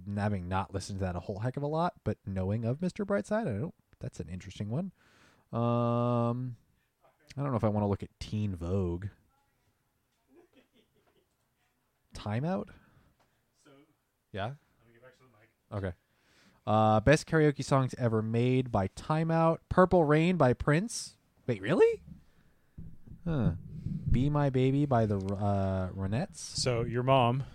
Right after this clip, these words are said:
Speaker 1: Uh-huh.
Speaker 2: said that in the twenty-five years that she, it's been since she's been to karaoke,
Speaker 1: Uh-huh.
Speaker 2: she doesn't do karaoke.
Speaker 1: Uh-huh. Oh.
Speaker 2: Must run in the family.
Speaker 1: Yeah, I guess. We're,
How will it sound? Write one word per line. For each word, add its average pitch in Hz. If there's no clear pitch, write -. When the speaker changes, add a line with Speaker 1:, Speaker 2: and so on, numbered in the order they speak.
Speaker 1:
Uh-huh. 90
Speaker 2:
said 107
that 110
in 120
the 107
twenty-five 120
years 120
that 131
she, -
it's -
been 123
since 120
she's 113
been 113
to 110
karaoke, 113
Speaker 1:
Uh-huh. 92
Speaker 2:
she -
doesn't 113
do 117
karaoke. 117
Speaker 1:
Uh-huh. 98
Oh. 104
Speaker 2:
Must 139
run 127
in 123
the 117
family. 123
Speaker 1:
Yeah, 120
I 120
guess. 113
We're, 113